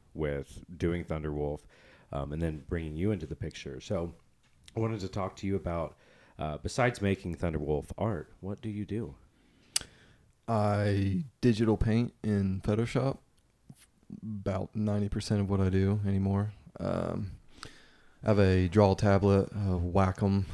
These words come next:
Speaker 2: Wacom, depending on how you wanna pronounce
Speaker 1: A
Speaker 2: it.
Speaker 1: Wacom tablet?
Speaker 2: A Wacom, Wacom,
Speaker 1: <laughs>
Speaker 2: Wacom tablet. Uh, I have two of them. It's basically, it's just a draw pad, and then you draw on the screen in Photoshop.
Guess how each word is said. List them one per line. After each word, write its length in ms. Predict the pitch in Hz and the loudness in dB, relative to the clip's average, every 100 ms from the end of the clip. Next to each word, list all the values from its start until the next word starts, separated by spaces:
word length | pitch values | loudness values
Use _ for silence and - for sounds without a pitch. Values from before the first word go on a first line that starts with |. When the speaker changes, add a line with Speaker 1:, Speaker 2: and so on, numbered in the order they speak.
| - | -6
Speaker 2:
Wacom, 560 | 95 92 - 95 95 92 | -2 -2 0 0 2 0
depending 300 | 92 101 92 | 0 2 2
on 60 | 90 | 2
how 140 | 92 | 2
you 180 | 87 87 | 0 0
wanna 160 | 90 90 | 0 0
pronounce 500 | - 92 90 87 - | 0 0 0 0 0
Speaker 1:
A 40 | |
Speaker 2:
it. 80 | 92 | 0
Speaker 1:
Wacom 400 | 82 - 85 80 | 0 -4 -6 -6
tablet? 360 | 80 78 87 87 | -8 -8 -6 -2
Speaker 2:
A 40 | |
Wacom, 500 | 95 92 90 - 95 95 - - | 0 0 0 0 0 -2 -8 -4
Wacom, 560 | 202 208 - 110 104 117 - | 2 4 4 0 0 -4 -4
Speaker 1:
<laughs> 180 | 127 - | -4 0
Speaker 2:
Wacom 300 | 98 - 98 | 0 0 -2
tablet. 440 | 101 98 95 98 - - - - - | 2 2 4 2 -2 -18 -20 -20 -4
Uh, 340 | - 101 95 95 98 | 2 4 4 2 0
I 20 | |
have 140 | 107 - | -4 -2
two 320 | - 110 101 | 2 4 6
of 80 | 90 | 4
them. 360 | 90 92 92 90 | 2 2 -2 -4
It's 260 | - - - - - 98 - - 101 | -8 -10 -18 -20 -14 -14 -12 -4 2
basically, 360 | 92 87 92 | 2 0 -4
it's 100 | 95 | -2
just 160 | 95 - | -2 -2
a 60 | |
draw 260 | - - 50 | -2 0 2
pad, 420 | - - 52 52 50 | 2 2 0 -2 -4
and 140 | 52 | -4
then 200 | 50 53 | -2 -2
you 80 | 53 | -2
draw 180 | 50 52 | -2 -4
on 120 | - | -6
the 60 | |
screen 500 | - - 92 92 90 - - - - - - _ - | -8 -6 -2 -2 -4 -8 -20 -20 -20 -20 -20 _ -6
in 160 | 95 | -4
Photoshop. 600 | - 92 92 - 95 92 | 0 2 2 2 2 2